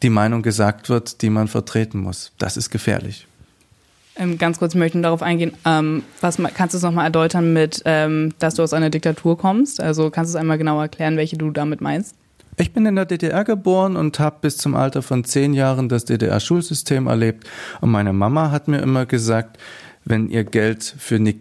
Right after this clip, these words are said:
Speaker 1: Kinder in Nicaragua einsammelt,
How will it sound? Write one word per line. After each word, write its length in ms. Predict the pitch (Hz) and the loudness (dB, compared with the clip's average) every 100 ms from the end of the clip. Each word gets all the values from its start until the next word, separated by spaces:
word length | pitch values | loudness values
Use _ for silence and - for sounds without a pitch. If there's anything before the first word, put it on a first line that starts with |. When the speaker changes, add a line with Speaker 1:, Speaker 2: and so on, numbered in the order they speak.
| - | -8
Speaker 1:
Kinder 320 | - 120 113 | -2 0 2
in 100 | 98 | 2
Nicaragua 840 | 107 101 95 90 107 143 147 135 127 | 2 2 0 2 2 2 2 2 2
einsammelt, 720 | 110 110 107 104 104 104 - | 0 0 2 2 4 2 -2